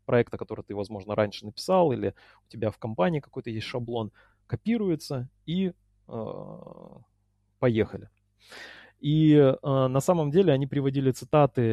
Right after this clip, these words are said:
э, можно было фидбэк оставлять в, <clears throat> такое, в свободное поле, а,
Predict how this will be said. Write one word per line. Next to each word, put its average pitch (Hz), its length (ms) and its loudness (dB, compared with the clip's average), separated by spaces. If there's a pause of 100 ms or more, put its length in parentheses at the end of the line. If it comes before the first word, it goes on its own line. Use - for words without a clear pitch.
(200)
э, 110 260 -4
можно 123 280 -4
было 117 200 -2
фидбэк 151 400 -2
оставлять 107 640 -2
в, 110 680 -4 (140)
<clears throat> 139 720 -4
такое, 98 180 -8
в - 60 -20
свободное 127 560 -4
поле, 135 340 -4 (360)
а, 98 880 -12